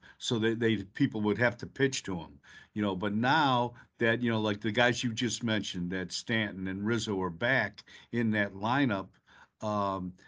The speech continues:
you know, he, they, they can, you know, they're, they're a little more dangerous. They can move him down in the lineup a little bit,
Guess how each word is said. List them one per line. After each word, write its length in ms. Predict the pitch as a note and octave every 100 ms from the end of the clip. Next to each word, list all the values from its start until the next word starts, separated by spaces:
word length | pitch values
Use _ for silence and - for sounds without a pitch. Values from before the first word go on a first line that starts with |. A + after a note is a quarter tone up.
| _
you 80 | A#2
know, 120 | A2
he, 120 | A#2
they, 340 | C3 B2+ C3 C3
they 180 | A2+ A#2
can, 280 | B2+ A#2
you 100 | B2
know, 200 | A#2 G#2 A2+
they're, 380 | A2 B2+ C#3
they're 180 | C#3 D3
a 40 | C3
little 160 | C3
more 180 | C3 A#2
dangerous. 600 | A2 B2+ B2 G#2+ G2+ F2+
They 100 | G#2+
can 200 | G#2+ G#2+
move 240 | B2+ A#2
him 160 | A#2+ G#2+
down 340 | A2 A2+ A2
in 100 | G2+
the 60 | G2
lineup 460 | G2+ G#2+ A2 G2+ F#2+
a 40 |
little 220 | F#2 F#2
bit, 300 | E2 F#2+ F2+